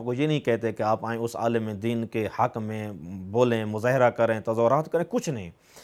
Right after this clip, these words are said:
فقط آپ سے اتنی التماس ہے کہ آپ وہاں سے چھوڑ کر عزاداری اس جگہ پر آ کر شروع کر دیں جہاں ان کو پھانسی دی جا رہی ہے۔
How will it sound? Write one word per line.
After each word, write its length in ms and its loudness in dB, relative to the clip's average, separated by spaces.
فقط 320 6
آپ 120 6
سے 100 0
اتنی 240 -2
التماس 460 0
ہے 100 0
کہ 180 -2
آپ 300 6
وہاں 340 2
سے 160 -4
چھوڑ 300 -2
کر 180 0
عزاداری 540 4
اس 200 -2
جگہ 240 6
پر 140 2
آ 120 6
کر 140 2
شروع 240 -2
کر 180 2
دیں 120 0
جہاں 180 2
ان 100 0
کو 80 -2
پھانسی 260 -2
دی 140 -4
جا 180 -2
رہی 180 -8
ہے۔ 40 -12